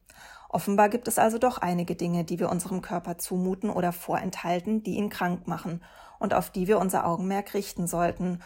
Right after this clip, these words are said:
um uns unser Bedürfnis Nummer eins zu erfüllen.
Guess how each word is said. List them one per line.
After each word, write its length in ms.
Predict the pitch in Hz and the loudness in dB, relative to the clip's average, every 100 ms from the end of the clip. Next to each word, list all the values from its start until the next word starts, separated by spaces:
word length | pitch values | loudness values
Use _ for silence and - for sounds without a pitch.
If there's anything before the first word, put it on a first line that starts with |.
| - | -8
um 140 | 202 | -2
uns 180 | 220 214 | 0 0
unser 240 | 233 175 190 | 0 2 0
Bedürfnis 480 | 202 170 165 175 | 0 -2 -2 -4
Nummer 240 | - 196 196 | 0 0 0
eins 300 | 170 175 - | -4 -4 -2
zu 100 | - | -2
erfüllen. 640 | 220 - 185 175 170 175 | -2 -2 0 0 -2 -6